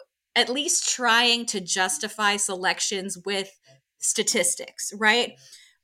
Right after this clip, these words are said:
Um, it becomes more unforgivable to me that we keep having these instances of the people who are suc-,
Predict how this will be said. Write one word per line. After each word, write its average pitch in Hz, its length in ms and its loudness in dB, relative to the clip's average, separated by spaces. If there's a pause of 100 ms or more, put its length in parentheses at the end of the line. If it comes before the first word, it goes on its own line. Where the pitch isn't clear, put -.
(100)
Um, 180 600 2 (1900)
it 269 200 0
becomes 330 480 0
more 254 320 6
unforgivable 220 1160 0
to 220 100 0
me 202 480 -8 (960)
that 220 580 2 (1120)
we 233 300 -8
keep 339 420 -6
having 262 540 2
these 240 320 -4
instances 226 920 -4 (400)
of 214 640 0
the 214 220 -2
people 359 440 4
who 285 180 0
are 247 120 6
suc-, 254 340 -2